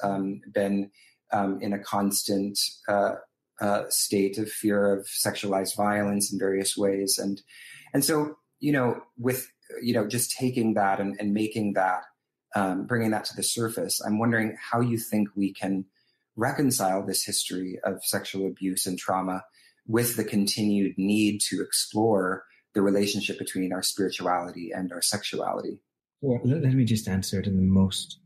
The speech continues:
Speaker 2: personal way possible, which is,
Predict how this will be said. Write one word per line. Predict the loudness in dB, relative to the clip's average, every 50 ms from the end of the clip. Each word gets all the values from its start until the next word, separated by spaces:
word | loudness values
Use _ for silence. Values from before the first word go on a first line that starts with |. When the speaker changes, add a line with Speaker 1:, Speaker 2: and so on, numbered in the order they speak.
| _ _ _ _ _ _ _ _ _ _ _ -2
Speaker 2:
personal | -2 -2 0 2 2 2 2
way | 0 -2
possible, | -4 -6 -8 -6 -4 -4 -4 -4 -6 -10 -10 -12 -16 _ _ _ _ _ _ _ _ _ _ _ _ _ _ _
which | -2 -2 0 2 2
is, | 2 2 2 0 -2 -4 -6 -10